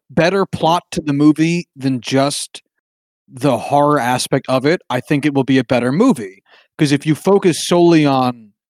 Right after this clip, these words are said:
being scary, you end up with, like, Saw Three, which is not good, um, as compared to Saw One, which is actually a good movie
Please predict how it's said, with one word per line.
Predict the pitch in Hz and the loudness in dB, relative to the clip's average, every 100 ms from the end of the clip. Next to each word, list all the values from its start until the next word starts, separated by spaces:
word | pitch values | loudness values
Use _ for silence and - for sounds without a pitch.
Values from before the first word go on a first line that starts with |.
| _ _ _ _ _ 127 | _ _ _ _ _ -4
being | 160 165 151 135 | 0 2 2 2
scary, | - - 220 214 117 110 | -2 0 2 2 0 -4
you | 110 135 | 0 2
end | 135 139 | 2 2
up | 135 139 | -2 -2
with, | 123 | -4
like, | 123 117 110 - _ | -2 -4 -4 -14 _
Saw | - - 143 131 139 | -14 -8 0 2 2
Three, | - 131 143 151 107 120 - _ _ _ _ | -2 -6 -6 -6 -6 -12 -14 _ _ _ _
which | 135 135 147 | 0 0 0
is | 131 | -2
not | 127 135 226 - | 0 -2 -2 -6
good, | 95 120 151 _ _ _ _ - | -10 -8 -10 _ _ _ _ -6
um, | 117 120 120 117 104 _ _ _ _ _ _ _ _ _ | -2 0 0 -4 -12 _ _ _ _ _ _ _ _ _
as | 156 156 | 0 0
compared | - 151 165 156 | -2 -2 0 2
to | 151 | 0
Saw | - 156 131 | 2 2 2
One, | 143 311 220 151 | 4 4 4 0
which | 139 147 | -4 -2
is | 233 381 | 2 2
actually | 208 139 - | 2 0 -2
a | 131 | 0
good | 131 107 | 0 -2
movie | 107 104 110 180 | -6 -6 -4 -4